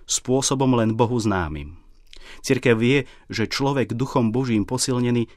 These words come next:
nemôže zostať celkom nedotknutý problémami náboženstva a že vždy bude mať túžbu spoznať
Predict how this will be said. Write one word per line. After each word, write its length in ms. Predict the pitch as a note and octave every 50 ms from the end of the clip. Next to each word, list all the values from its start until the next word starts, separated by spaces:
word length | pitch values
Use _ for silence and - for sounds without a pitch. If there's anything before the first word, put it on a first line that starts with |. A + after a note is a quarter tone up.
| - -
nemôže 480 | A#2+ C3+ E3+ F3+ F3+ D3+ B2+ A2 G2+ F#2
zostať 480 | F2 G#2+ G#2 - - - F#2 - -
celkom 400 | - A#2 A2 G#2+ - - G2+ G2+
nedotknutý 720 | G2+ G#2+ G#2+ G#2+ G2 - - G#2+ F#2+ E2 - F#2+ F2+ E2+ - _ - -
problémami 640 | - G#2+ G#2 G#2+ G#2+ G#2+ G#2 G2+ G#2 G2 F#2+ G2 F#2+
náboženstva 800 | G2 G2 G2 G2 G2+ F#2+ E2+ F2+ F2 E2 - - - E2+ E2 E2 - - - - - - - - - - -
a 80 | -
že 160 | A2 G2 B2 A#2+
vždy 320 | A2 G#2 A2+ B2 D#3 D#3+
bude 240 | D3 C#3+ C#3 C#3+ C3+
mať 240 | C3 B2+ A#2+ - -
túžbu 400 | - D3 D#3+ D#3+ C#3 C3 B2 A#2+
spoznať 480 | - - - D3+ C#3 C#3 D3 B2+ -